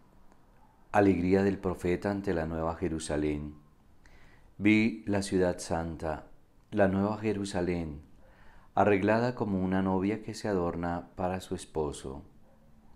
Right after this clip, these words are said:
El Señor me ha revestido de justicia y santidad.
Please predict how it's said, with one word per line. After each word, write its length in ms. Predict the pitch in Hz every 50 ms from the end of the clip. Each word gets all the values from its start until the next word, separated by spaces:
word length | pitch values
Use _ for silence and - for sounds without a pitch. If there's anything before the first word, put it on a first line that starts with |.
| - - - - - - - - - - - - - - - - - - - -
El 180 | 110 101 98
Señor 460 | 101 - 98 92 92 95 98 104 101
me 100 | 101 98
ha 60 | 90 90
revestido 640 | 95 98 98 101 98 98 - - 95 95 98 104
de 100 | 110 110
justicia 560 | 110 - 113 104 - - - 101 92 - 101 95
y 60 | 92
santidad. 800 | - - 90 85 85 80 - 82 78 76 73 73 73 71 69